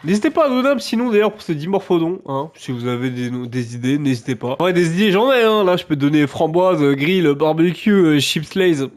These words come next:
ce que tu veux, frérot, mais bon. Ah, il est tellement stylé avec ces petites ailes rouges là, on dirait le Balrog, mec. Insane. Trop classe. Est-ce que je lui mets une petite flèche ? Oups ! Oh merde, je l'ai récupéré.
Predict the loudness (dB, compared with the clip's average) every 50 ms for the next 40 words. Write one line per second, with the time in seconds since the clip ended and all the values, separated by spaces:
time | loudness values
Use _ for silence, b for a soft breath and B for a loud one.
0 | -8 -10 -10 -14 -8 -8 -6 0 2 2 2 2 0 -2 -2 -2 0 0 0 0
1 | -2 -2 -4 -4 -8 -12 _ _ _ -4 -2 -2 -2 -2 -2 -2 0 2 2 2
2 | 0 0 -2 -2 0 2 2 2 2 0 -2 -2 -2 -4 -12 -10 -10 -8 -6 -4
3 | 0 0 2 2 0 0 -2 -2 0 0 0 2 0 2 0 0 -2 -2 -4 -4
4 | -4 -2 0 0 2 2 2 2 0 0 -2 -2 -4 -6 -6 -10 -14 -20 _ _
5 | _ _ _ _ -12 -12 -10 -8 -6 -6 -6 -6 -8 -12 -16 -20 _ _ _ _
6 | _ _ _ -18 -12 -10 -10 -10 -8 -10 -12 -12 -12 -14 -18 -20 _ B B B
7 | B B B B B B B B _ -20 -20 _ _ _ _ _ -16 -10 -6 -4
8 | -2 -2 0 0 0 0 0 -4 -10 -10 -8 -8 -8 -8 -10 -14 -16 _ _ -20
9 | -20 -18 -18 -20 -20 -20 _ _ _ _ _ -20 -20 _ _ _ _ _ _ _
10 | _ _ _ _ _ _ _ _ _ _ _ _ -2 0 2 2 2 0 -4 -18
11 | -18 -18 -20 _ _ _ _ _ _ -8 -4 -2 -2 -2 -2 -4 -10 -14 -16 -14
12 | -8 -6 -6 -6 -6 -6 -8 -8 -8 -8